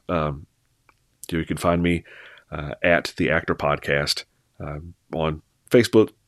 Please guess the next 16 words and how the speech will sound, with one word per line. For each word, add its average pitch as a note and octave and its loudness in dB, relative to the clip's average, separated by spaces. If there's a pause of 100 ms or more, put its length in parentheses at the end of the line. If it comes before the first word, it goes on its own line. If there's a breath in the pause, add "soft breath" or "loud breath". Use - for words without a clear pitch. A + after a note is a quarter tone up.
(140)
Instagram, E2 -2
Twitter. D#2 0 (1500 soft breath)
Let E3 4
me F3+ 4
know D#3+ 6
some C3+ 2
changes A2 2
that F2 -4
you E2+ -2
see. - -2 (360)
Uh, D2+ -4 (160)
maybe E2 -4
some G2 -2
struggles C3 6
that - 2
you D#2 -2